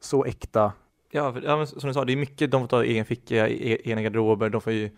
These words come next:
Speaker 2: hitta på kreativa sätt, det där med grönt ljus. Tarantino har ju sagt också att han är väldigt glad över att den här filmen ofta är med på topp tio-listor över det bästa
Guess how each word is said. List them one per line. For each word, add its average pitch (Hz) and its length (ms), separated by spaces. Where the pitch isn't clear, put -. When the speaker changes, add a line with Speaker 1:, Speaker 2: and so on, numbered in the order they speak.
Speaker 2:
hitta 117 200
på 110 80
kreativa 117 460
sätt, - 280
det 110 80
där 113 100
med 107 140
grönt 107 500
ljus. 110 500
Tarantino 147 320
har 143 60
ju 139 60
sagt 151 280
också 117 240
att 113 120
han 110 100
är 110 40
väldigt 110 180
glad 127 260
över 113 80
att 117 60
den 110 80
här 110 80
filmen 113 260
ofta 131 360
är 123 40
med 113 220
på 113 140
topp - 300
tio-listor 127 580
över 113 140
det 113 80
bästa 117 640